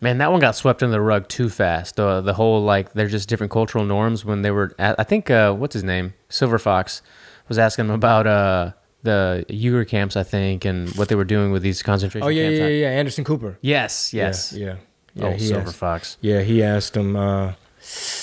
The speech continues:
Speaker 2: about the Uyghur camps. What are they saying, man? Look, I think it's because they're Muslim,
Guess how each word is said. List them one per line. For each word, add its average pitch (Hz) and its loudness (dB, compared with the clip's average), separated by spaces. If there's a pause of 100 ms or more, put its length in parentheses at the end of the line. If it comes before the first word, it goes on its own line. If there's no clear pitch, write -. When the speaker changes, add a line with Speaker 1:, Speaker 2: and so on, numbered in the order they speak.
(160)
Speaker 2:
about - -8
the 98 -4
Uyghur 127 6
camps. 104 -2
What 113 -2
are - 2
they 127 2
saying, 156 0
man? 135 -2
Look, 147 -2 (1160)
I 117 -4
think 170 2
it's 143 4
because 131 2
they're 113 4
Muslim, 107 0